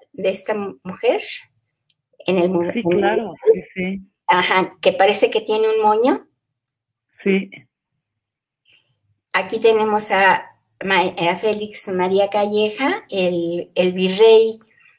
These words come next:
Speaker 1: que su, cuyo mayor triunfo fue capturar a Morelos en
Speaker 2: A Morelos.
Speaker 1: mil ochocientos quince,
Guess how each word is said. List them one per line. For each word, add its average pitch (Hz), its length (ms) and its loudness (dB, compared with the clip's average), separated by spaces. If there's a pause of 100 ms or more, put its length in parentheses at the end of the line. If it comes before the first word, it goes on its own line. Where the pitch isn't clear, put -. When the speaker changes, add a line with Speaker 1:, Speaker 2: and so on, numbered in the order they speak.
(200)
Speaker 1:
que 175 640 4
su, - 420 -4
cuyo 190 240 0
mayor 208 400 0
triunfo 226 320 0
fue 214 560 0 (160)
capturar 190 540 2
a 208 80 4
Morelos 208 560 -2
en 190 120 -4
Speaker 2:
A 180 120 -2
Morelos. 180 300 -4
Speaker 1:
mil 170 100 -12
ochocientos - 400 -4
quince, 240 520 2